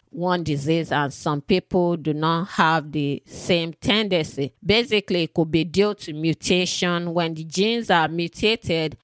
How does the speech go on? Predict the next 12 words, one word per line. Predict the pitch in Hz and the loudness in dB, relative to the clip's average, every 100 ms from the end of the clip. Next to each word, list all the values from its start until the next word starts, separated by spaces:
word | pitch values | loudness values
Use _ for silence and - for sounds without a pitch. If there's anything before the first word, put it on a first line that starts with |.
| _ | _
things | - 202 196 - | 0 2 2 -2
changes | - 190 185 175 185 180 - - | 2 2 2 2 0 0 -10 -2
in | 170 160 | 0 2
our | 156 139 | 0 0
lives. | 151 151 143 - - | 2 2 0 -6 -12
So | - 247 233 | 2 4 6
apart | 214 - 254 440 | 4 6 4 4
from, | - 233 196 185 - | 2 4 4 0 2
uh, | 185 180 | 4 4
genetic | 170 180 180 208 - - 208 _ | 2 2 4 2 2 0 0 _
predisp-, | 196 170 170 - - _ | 0 2 0 -4 -10 _
predisposition, | 220 185 185 - - 175 170 208 262 - 175 160 165 | 2 4 2 0 0 0 2 0 0 0 0 0 -2